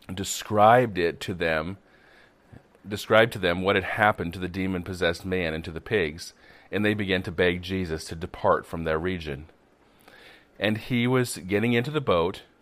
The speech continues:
and the man who had been de-, possessed by demons begged him that he might go with him. And Jesus did not permit him to go, but said to him, "Go home to your friends, tell how much the Lord has done for you, and how he had had mercy on you."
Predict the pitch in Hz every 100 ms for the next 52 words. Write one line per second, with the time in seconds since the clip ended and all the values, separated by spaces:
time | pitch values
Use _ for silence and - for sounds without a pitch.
0 | _ 107 107 104 120 92 87 107 110 101
1 | 98 95 92 87 95 - - - 98 98
2 | 104 104 - 87 87 110 98 82 90 82
3 | 101 127 135 87 76 82 107 104 101 -
4 | - - - 104 110 95 127 - 73 65
5 | - - _ - - - - - 98 101
6 | 104 107 - - - - 101 107 107 98
7 | - 98 95 92 - 92 90 113 95 82
8 | 90 92 104 92 80 - 104 104 92 85
9 | 87 98 107 110 101 - 87 85 101 104
10 | 95 - - 101 107 101 98 95 - 87
11 | 95 92 90 90 101 110 95 85 85 85
12 | - - - - - - 95 95 101 98
13 | 104 104 92 92 85 90 110 120 95 80
14 | 76 78 76 78